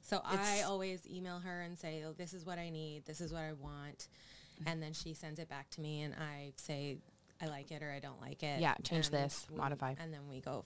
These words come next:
Speaker 1: from there. So, yeah, shout out to Bree. You should get her on
Speaker 3: Yay.
Speaker 1: an episode.
Speaker 3: Yeah, I will.
Speaker 2: Yeah.
Speaker 3: We got, we got lots of people that I'm gonna bring on.
Speaker 2: Nice.
Speaker 3: Um, the other thing,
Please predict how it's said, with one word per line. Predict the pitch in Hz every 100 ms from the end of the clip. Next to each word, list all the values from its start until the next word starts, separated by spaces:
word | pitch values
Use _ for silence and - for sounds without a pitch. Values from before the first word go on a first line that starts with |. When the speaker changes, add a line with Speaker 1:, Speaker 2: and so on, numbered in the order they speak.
| -
Speaker 1:
from | 165 123
there. | 107 - - -
So, | - - 143 143 - -
yeah, | - - -
shout | 170 -
out | -
to | -
Bree. | -
You | 185
should | - 202
get | 214 202 226
her | 247
on | 247 240 220
Speaker 3:
Yay. |
Speaker 1:
an | 170
episode. | - - - 151
Speaker 3:
Yeah, | 208 151
I | 139
will. | 170 135
Speaker 2:
Yeah. | 170 175 143 151 - - -
Speaker 3:
We |
got, | 165 - - -
we | 175
got | 190 190 175
lots | 180 -
of | 180
people | 170 147
that | 147
I'm | 151
gonna | 147 147
bring | 147
on. | 143 139 147 - - -
Speaker 2:
Nice. | 165 117 165 - - - - - -
Speaker 3:
Um, | 226 214 196 - -
the | 202 185 233 214
other | 240 320
thing, | 381 370 339